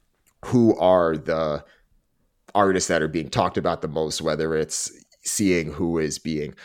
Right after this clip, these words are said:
liked the most, seeing who people are talking about in comments. And if you have the access to that data and the ability to reach those customers directly, you might be able to push more directly to them when your releases do end up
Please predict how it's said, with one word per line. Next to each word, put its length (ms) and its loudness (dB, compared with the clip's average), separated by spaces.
liked 240 2
the 60 2
most, 320 2
seeing 160 -2
who 120 -6
people 300 -6
are 80 -2
talking 400 -4
about 480 -4
in 180 -4
comments. 600 -4
And 340 -6
if 180 -2
you 280 0
have 500 0
the 360 0
access 560 0
to 200 -2
that 200 -2
data 380 -2
and 120 -12
the 140 -4
ability 400 0
to 80 0
reach 300 -4
those 240 -2
customers 520 -4
directly, 580 0
you 120 0
might 180 2
be 140 2
able 180 2
to 140 -4
push 360 -2
more 400 2
directly 460 0
to 180 -2
them 160 0
when 160 -2
your 200 -2
releases 600 -6
do 260 -2
end 260 -6
up 220 -4